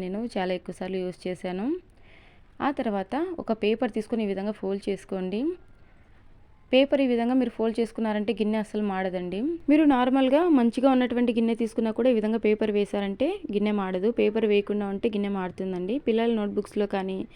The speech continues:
న్యూస్ పేపర్స్ కానీ, ఏవైనా సరే పేపర్స్ని ఈ విధంగా ఫోల్డ్ చేసి వేసుకున్న తర్వాత ఈ విధంగా కొద్దిగా జీలకర్ర వేసుకోవాలి. ఇక మంచి డార్క్ షేడ్‌లో పండడానికి చెక్క తీసుకుంటున్నానండి, దాల్చిన చెక్క. ఈ విధంగా చిన్న చిన్న పీసెస్‌గా కట్ చేసి వేసుకోండి. జీలకర్రతో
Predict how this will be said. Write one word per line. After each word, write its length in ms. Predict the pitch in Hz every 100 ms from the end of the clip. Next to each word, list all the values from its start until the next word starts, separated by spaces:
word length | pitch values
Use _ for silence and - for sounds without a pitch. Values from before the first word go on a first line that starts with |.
| - - -
న్యూస్ 200 | 208 220 -
పేపర్స్ 300 | 202 208 - 190
కానీ, 180 | 190 190
ఏవైనా 260 | 185 208 214
సరే 140 | 196 202 185
పేపర్స్ని 440 | 185 190 - 208
ఈ 20 | 190
విధంగా 220 | 185 202 -
ఫోల్డ్ 200 | 190 196
చేసి 160 | 202 -
వేసుకున్న 320 | 190 - 208 208
తర్వాత 300 | 185 180 175 233 415 - - - -
ఈ 80 | 254
విధంగా 300 | 233 220 254 302
కొద్దిగా 260 | 208 220 208
జీలకర్ర 340 | 202 196 226 190
వేసుకోవాలి. 600 | 180 - 180 175 175 226 381 - - - - - 233
ఇక 100 | 220 202 294 226
మంచి 240 | 240 269 220
డార్క్ 340 | 208 233 277 247
షేడ్‌లో 260 | 233 226 240 220
పండడానికి 600 | 202 196 190 180 - 330 415 - - - 247
చెక్క 260 | 240 269 233
తీసుకుంటున్నానండి, 680 | 208 208 196 196 190 196 208
దాల్చిన 360 | 190 196 196 202 190
చెక్క. 200 | 180 - 202 311 262
ఈ 40 | 208
విధంగా 220 | 214 240 240
చిన్న 140 | 269 269
చిన్న 120 | 240 208
పీసెస్‌గా 400 | 202 196 - 208 190
కట్ 140 | 185
చేసి 160 | 202 - 196
వేసుకోండి. 440 | 190 185 180 226 359 - - - -
జీలకర్రతో 480 | 254 262 262 254